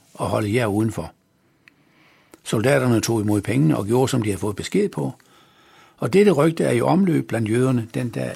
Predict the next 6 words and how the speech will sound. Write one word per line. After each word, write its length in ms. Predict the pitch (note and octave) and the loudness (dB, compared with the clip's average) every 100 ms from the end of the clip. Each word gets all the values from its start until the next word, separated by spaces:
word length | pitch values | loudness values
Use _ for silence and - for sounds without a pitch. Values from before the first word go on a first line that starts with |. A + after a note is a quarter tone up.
| - | -10
i 40 | |
dag. 200 | - C#2 - - - _ _ _ _ _ _ _ _ _ _ _ _ _ _ _ _ _ _ _ _ - - - - - - - - _ - | -6 -6 -6 -16 -18 _ _ _ _ _ _ _ _ _ _ _ _ _ _ _ _ _ _ _ _ -10 -10 -14 -20 -20 -20 -20 -20 _ 2
Ja, 380 | D3 E3 - | 4 4 2
at 100 | C#3+ | 0
sige 320 | - G3 A#3 G#3 | 2 4 6 6
sandheden 680 | - F3+ E3 E3+ A#2+ G#2+ | 4 4 4 4 2 0